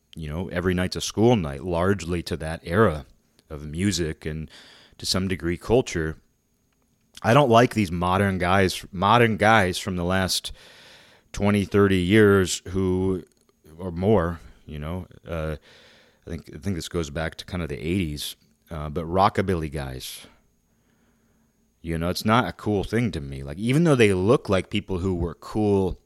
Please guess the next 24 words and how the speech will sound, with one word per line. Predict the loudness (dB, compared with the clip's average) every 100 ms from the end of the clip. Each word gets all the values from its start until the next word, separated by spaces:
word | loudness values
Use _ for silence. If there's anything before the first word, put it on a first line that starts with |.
| -10
in | -10
previous | -6 -4 -2 -4 -6
decades, | -2 0 0 -4 -8 -6
like, | -4
having | -2 0 0
a | -4
pompadour | -2 0 0 0 0 -2 -2
and | -2
wearing | 2 4 4
a | 2
leather | 2 2
jacket | 0 2 2 2 -2 -6 -10 -20 -20 -20 _ _ _ _
and | -10 -4
trying | 0 2 2
to | -2
sound, | -4 0 2 4 4 2
like, | -4 -4
trying | -2 -2
to |
play | -2 0 0
music | 0 2 2 0 -4
that | -8 -8
sounds | -2 2 4 2 2
like | -2 -4